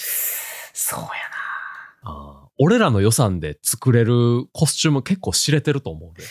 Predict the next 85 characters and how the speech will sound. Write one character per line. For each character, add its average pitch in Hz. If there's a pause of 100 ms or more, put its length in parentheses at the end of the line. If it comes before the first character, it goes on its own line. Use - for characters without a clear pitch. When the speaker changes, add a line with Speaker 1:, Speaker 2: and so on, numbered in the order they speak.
(180)
Speaker 1:
あ 127
の、 131
ツ -
ー 214
の 131
序 120
盤 120
に 107
い 110
た 156
よ 98
な。 82
そ -
う -
い -
う -
人 165
大 156
量 156
発 151
生 -
し -
て 101
た 92
じ 87
ゃ 82
ん。 - (280)
Speaker 2:
あ 180
ー、 139
ダ 175
ー 185
ク 190
ナ 180
イ 151
ト 117
の 95
最 98
初 101
な。 123
Speaker 1:
そ -
う、 90
な 104
ん -
か -
キ -
ャ -
ッ 151
チ -
ャ -
ー 170
ミ 170
ッ -
ト 135
を 87 (400)
使 -
っ 113
て。 104
Speaker 2:
は 123
い 113
は 107
い 92
は 90
い。 -
い 139
や、 135
あ 170
の 269
人 381
ら 254
も 131
結 190
構 107
予 170
算 98
か 101
け 135
て 156
た 113
感 87
じ 82
す -
る 90
け 90
ど 71
な。 71